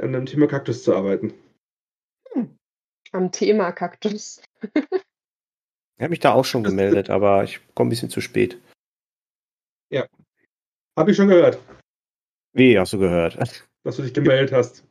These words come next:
Speaker 3: Ja?
Speaker 1: <laughs> Na
Speaker 3: Ja,
Speaker 1: klar.
Speaker 3: der war doch überall.
Speaker 1: Ich hock doch da im, im Co-, im, im, im Cosplay-Team drin.
Speaker 3: Ah, okay. Ja gut, dann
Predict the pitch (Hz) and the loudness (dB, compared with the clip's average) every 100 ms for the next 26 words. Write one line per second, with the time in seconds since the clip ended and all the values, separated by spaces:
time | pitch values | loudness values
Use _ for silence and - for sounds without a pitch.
0 | _ - 151 196 - _ _ 165 - - | _ 2 2 2 -8 _ _ -8 -4 -4
1 | - 185 - _ - - 156 - 165 202 | -4 -8 -10 _ -20 -2 0 2 2 4
2 | 127 151 - 226 240 - 107 120 - _ | 4 2 0 2 2 4 2 0 -6 _
3 | 262 - 269 _ - - _ _ _ _ | -4 -4 -14 _ -18 -18 _ _ _ _
4 | - - 196 202 - 165 160 147 151 147 | -4 -2 0 0 4 4 4 -2 -2 -2
5 | 151 226 - 147 139 - 147 147 147 143 | -2 -4 -2 -6 -6 -10 -8 -8 -8 -10
6 | 147 - 147 220 214 127 123 113 110 110 | -12 -12 0 0 2 0 0 -2 0 -2
7 | - _ _ _ _ _ 139 226 240 208 | -6 _ _ _ _ _ -4 0 2 4
8 | 175 131 110 98 113 - 71 - _ _ | 4 6 6 4 0 -4 -6 -8 _ _
9 | 127 143 - - 208 | 0 0 -2 -4 -4